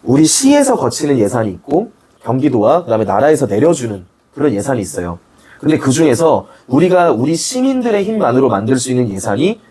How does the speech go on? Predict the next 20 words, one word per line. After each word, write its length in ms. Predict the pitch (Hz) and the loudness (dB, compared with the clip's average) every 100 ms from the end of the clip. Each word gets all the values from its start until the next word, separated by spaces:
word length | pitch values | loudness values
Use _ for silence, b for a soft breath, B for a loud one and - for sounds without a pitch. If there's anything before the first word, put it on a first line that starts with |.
| b | b
삼십오점일 720 | - 262 262 160 120 127 120 | -2 0 2 2 2 2 2
퍼센트밖에 580 | 156 185 175 - 139 139 | 2 0 0 0 -2 -2
안 140 | 107 117 | -2 0
된다는 360 | 151 123 101 | 0 0 -2
게 280 | 104 175 214 _ | 0 -2 -2 _
재정 360 | - 110 127 113 | -10 -2 -2 -2
자립도죠. 720 | - 117 135 - 98 123 139 - _ _ _ _ - | -4 -2 -2 -2 -2 -2 -4 -12 _ _ _ _ -8
재정 420 | 139 123 175 196 | -4 0 2 2
자주도는 840 | - 110 139 170 117 127 117 90 - | 0 -4 -2 -2 0 0 -2 -6 -8
저희가 580 | 135 143 156 151 143 - | 0 2 4 2 0 -4
시비, 680 | - - 226 196 220 233 226 | -14 -10 -8 -4 -4 -6 -10
도비, 520 | - 123 123 170 190 190 | -8 -4 0 2 2 -2
국비를 460 | 113 - 151 151 | -8 0 2 2
다 240 | - - 214 | 0 -4 -2
받아서 340 | 117 131 131 | 0 0 2
일 120 | 110 | 2
년 160 | 143 131 | 2 0
예산을 300 | 101 127 123 | 0 0 -2
만들었을 520 | 95 101 120 101 92 | -2 -2 -2 -2 -6
때 280 | 160 143 90 | 0 0 0